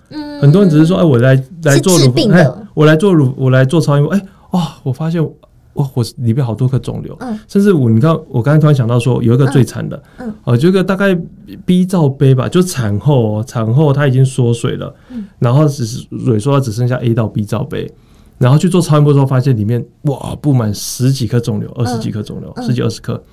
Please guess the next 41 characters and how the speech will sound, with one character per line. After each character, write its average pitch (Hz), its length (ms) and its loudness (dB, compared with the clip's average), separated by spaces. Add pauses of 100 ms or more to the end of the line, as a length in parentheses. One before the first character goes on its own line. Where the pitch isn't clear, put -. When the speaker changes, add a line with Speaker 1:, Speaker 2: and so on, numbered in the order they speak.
(340)
Speaker 2:
那 160 100 2
种 135 80 4
所 123 140 -2
谓 117 60 2
纤 127 180 0
维 120 80 4
囊 107 140 0
肿 107 180 0
体 107 140 -8
质 - 180 -14
的， - 120 -16 (220)
Speaker 1:
嗯。 240 120 -14
Speaker 2:
那 175 140 4
怎 180 100 2
么 110 60 2
办？ 110 180 -2 (420)
他 208 120 0
第 208 160 2
一 208 60 4
时 147 140 -2
间 151 180 4
去 156 380 6
乳 107 160 2
房 110 180 -4
外 123 140 2
科 120 100 -2
的 113 60 2
时 110 80 -2
候， 110 100 -2
他 120 100 -4
就 127 120 0
跟 127 120 0
他 113 80 0
说 110 440 -2
：“啊， 120 120 -4
没 101 180 -4
救 110 200 -4
了。” 98 180 -12 (380)
Speaker 1:
嗯。 262 120 -20
Speaker 2:
啊， 135 80 0
就 147 320 2